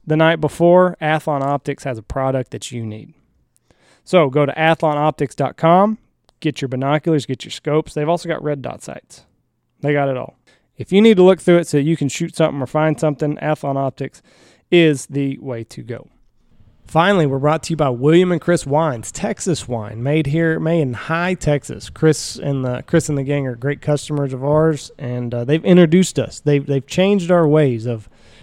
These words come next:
shitty wine drinking. They make a great product. You can find them at, uh, Central Food, Whole Markets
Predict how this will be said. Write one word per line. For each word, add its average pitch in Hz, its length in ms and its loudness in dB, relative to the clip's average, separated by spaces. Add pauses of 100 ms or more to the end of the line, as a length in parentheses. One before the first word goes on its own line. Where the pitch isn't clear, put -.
shitty 175 420 0
wine 143 300 0
drinking. 104 440 -12 (280)
They 127 100 -4
make 127 200 -4
a 117 80 -8
great 127 280 -6
product. 127 540 -4 (380)
You 147 100 2
can 139 140 0
find 147 340 2
them 143 160 2
at, 135 240 -2
uh, 127 140 0
Central 165 320 -2
Food, 147 260 2
Whole 143 180 2
Markets 131 720 -4